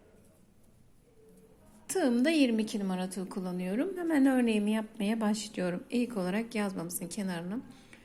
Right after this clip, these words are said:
ikişer zincir çekerek bu şekilde tığlıyoruz. Daha sonra ipimi alıyorum. Modelim bu şekilde arkadaşlar. Gerçekten güzel çıtı pıtı bir model oldu.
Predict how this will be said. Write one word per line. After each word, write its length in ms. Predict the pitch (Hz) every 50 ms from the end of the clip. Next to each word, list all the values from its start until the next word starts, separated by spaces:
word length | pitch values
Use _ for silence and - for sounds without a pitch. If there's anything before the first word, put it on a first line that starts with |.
| - - - -
ikişer 420 | 220 - - - 285 254 240 240
zincir 420 | 220 196 190 185 175 175 175 175
çekerek 460 | 175 - 226 226 220 190 180 165 - -
bu 40 |
şekilde 440 | - - 220 196 - 185 - - 233
tığlıyoruz. 840 | 226 - - 190 185 175 175 175 170 160 160 170 214 254 262 - - - - - - - - - -
Daha 200 | 254 254 254 269
sonra 400 | 269 - 220 190 180 175 170 -
ipimi 400 | - 226 226 - - 214 196 190
alıyorum. 680 | 185 208 214 214 208 190 175 165 165 165 170 208 233 - - - - - - - - - _ _ - - - - - - _ _ _ - - _ _ _ _ - - - - _ _ - - _ _ _ _ _ - - _ - - - _ - - - - _ _ _
Modelim 480 | - 262 262 240 247 226 214 233 240 247
bu 40 | 240
şekilde 420 | - - 202 196 - 196 196 196
arkadaşlar. 560 | 190 190 185 196 190 202 202 - - 220 240
Gerçekten 640 | 254 254 208 196 190 190 - 185 190 - - 214 233 226
güzel 280 | 208 - 220 - 202
çıtı 240 | - - - - -
pıtı 240 | - 185 - 180 190
bir 140 | 180 175 180
model 360 | 175 180 185 - 190 185 180
oldu. 360 | 170 165 165 - 262 311